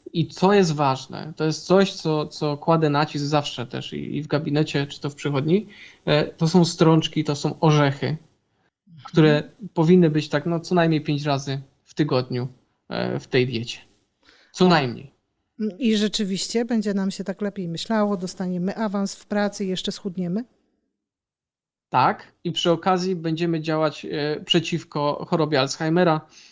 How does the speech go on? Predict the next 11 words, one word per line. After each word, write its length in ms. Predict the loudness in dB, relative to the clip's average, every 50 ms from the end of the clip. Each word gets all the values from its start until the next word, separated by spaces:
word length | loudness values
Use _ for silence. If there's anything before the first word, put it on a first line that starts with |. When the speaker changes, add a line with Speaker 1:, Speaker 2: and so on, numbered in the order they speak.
| _ _ -6
Speaker 1:
e, 320 | -4 -2 0 -2 -2 -4
ponieważ 560 | -4 0 0 0 2 2 0 -2 -2 -4 -10 -12 -14 -14 _
też 200 | -4 -4 -2 -2
jakby 300 | -2 -4 -4 -2 -2 0
działaniem 500 | 2 4 4 6 4 4 4 2 0 -2
tej 180 | -4 -4 -6 -2
diety 300 | -2 -2 -2 -2 -4 -2
jest, 360 | -2 -2 -4 -8 -14 -12 -8
e, 460 | -6 -4 -2 -2 -2 -4 -4 -6 -6 0
funkcja 360 | 2 2 2 4 2 0 2
ochronna, 580 | 2 2 2 2 2 2 2 0 -2 -2 -4